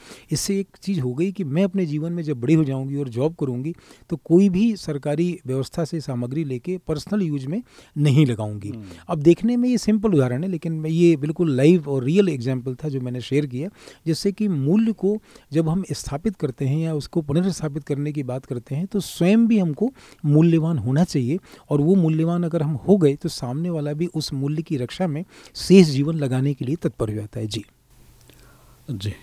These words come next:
Speaker 2: डॉक्टर अजय शुक्ला जी, काफ़ी अच्छी बातें आपने बताया और मुझे लगता है कि हमारे सभी श्रोताओं को भी ये बातें समझ में आ रहा है कि कैसे हम बच्चों को प्रोत्साहित कर सकते हैं। एक और सवाल यहाँ पर ये आता है कि हमारे जीवन में खेल और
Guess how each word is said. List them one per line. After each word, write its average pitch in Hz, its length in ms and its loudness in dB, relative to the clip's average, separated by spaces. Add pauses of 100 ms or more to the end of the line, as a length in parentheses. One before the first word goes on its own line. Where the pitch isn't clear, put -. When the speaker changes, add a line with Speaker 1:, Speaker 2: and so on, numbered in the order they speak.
(120)
Speaker 2:
डॉक्टर 135 300 2
अजय 139 260 2
शुक्ला 143 300 2
जी, 139 120 0
काफ़ी 127 260 0
अच्छी 117 240 -4
बातें 107 380 -4
आपने 101 340 -4
बताया 92 400 -8
और 123 140 -6
मुझे 104 220 -4
लगता 101 280 -6
है 123 140 -4
कि 139 100 -6
हमारे 120 300 -2
सभी 113 280 -6
श्रोताओं 113 500 -2
को 123 120 -2
भी 113 120 2
ये 113 140 0
बातें 101 480 -4
समझ 98 360 -4
में 98 120 -4
आ 87 100 -8
रहा 95 100 -10
है 135 80 -6
कि 147 160 -8
कैसे 120 360 -4
हम 123 200 -4
बच्चों 104 360 -6
को 131 160 -6
प्रोत्साहित 98 580 -8
कर 101 140 -8
सकते - 380 -16
हैं। 92 160 -18 (640)
एक 143 160 0
और 170 200 4
सवाल 160 340 0
यहाँ 139 240 0
पर 139 160 -2
ये 131 120 0
आता 123 280 -2
है 123 200 -4
कि 151 420 -4 (500)
हमारे 147 280 4
जीवन 165 280 4
में 185 160 2
खेल 156 420 0
और 156 160 0